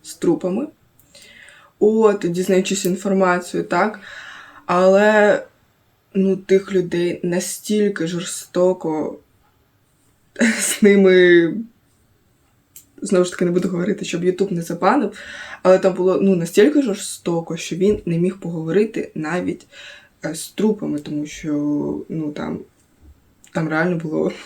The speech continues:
<laughs> ну, типу, капець, я це, е, не очікувала. Звичайно, там не було прям описів того, як з ними це робили, але просто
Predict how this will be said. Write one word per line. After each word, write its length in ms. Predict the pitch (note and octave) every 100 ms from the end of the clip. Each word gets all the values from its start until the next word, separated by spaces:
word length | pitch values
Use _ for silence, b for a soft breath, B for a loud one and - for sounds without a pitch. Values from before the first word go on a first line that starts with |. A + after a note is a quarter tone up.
| -
<laughs> 260 | _ _ -
ну, 80 | F3+
типу, 200 | F3+ -
капець, 400 | - - F3+ -
я 120 | F3
це, 200 | F3+ G3 B B B B B -
е, 180 | F#3+ F3+
не 120 | F3
очікувала. 640 | F3 C#4 D4 C4 G3 G3 - B B -
Звичайно, 380 | G3 B3 A#3
там 180 | G#3+ F#3+
не 60 | F#3+
було 240 | G3+ F#3
прям 540 | F3 D#3+ D#3 D#3 D3+ D#3+ - - _ -
описів 520 | F#3+ F#3 F#3+ G3 E3
того, 360 | E3+ F#3+ F3 E3+
як 260 | E3 -
з 40 | -
ними 180 | C4 G#3+
це 140 | F#3+
робили, 380 | E3+ E3+ E3+ E3
але 180 | D3+ D3+
просто 460 | - D#3+ - F3+